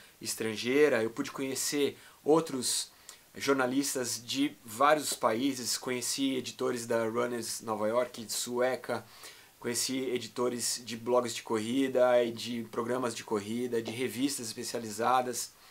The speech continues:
do mundo inteiro, da Polônia, da França, da Alemanha. Então, foi muito bacana, pude trocar experiências, fazer bons contatos com esse pessoal, contatos que vão aí se solidificar principalmente agora nessa semana. Enquanto você tá vendo esse vlog,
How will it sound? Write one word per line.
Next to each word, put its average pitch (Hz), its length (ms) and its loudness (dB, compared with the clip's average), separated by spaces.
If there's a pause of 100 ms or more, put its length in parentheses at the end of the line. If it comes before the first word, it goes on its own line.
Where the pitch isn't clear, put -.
(360)
do 117 120 -6
mundo 151 160 0
inteiro, 131 360 2
da 123 100 2
Polônia, 131 800 4 (200)
da 120 140 4
França, 135 640 0
da 123 80 0
Alemanha. 127 420 2
Então, 143 300 -2 (300)
foi 165 80 -4
muito 202 180 0
bacana, 160 420 6
pude 160 280 -4
trocar 175 360 4
experiências, 143 920 -4 (200)
fazer 147 280 2
bons 156 340 2
contatos 139 880 0 (240)
com 113 100 -2
esse 117 140 -2
pessoal, 135 640 2 (320)
contatos 165 380 2
que - 100 -6
vão 156 260 2
aí 170 160 0
se 165 100 -2
solidificar 160 720 0
principalmente 151 520 -4
agora 135 340 2
nessa 131 180 -4
semana. 139 340 -2
Enquanto 175 240 -2
você 160 180 -6
tá 143 100 -2
vendo 135 140 -4
esse 131 200 -6
vlog, 139 500 2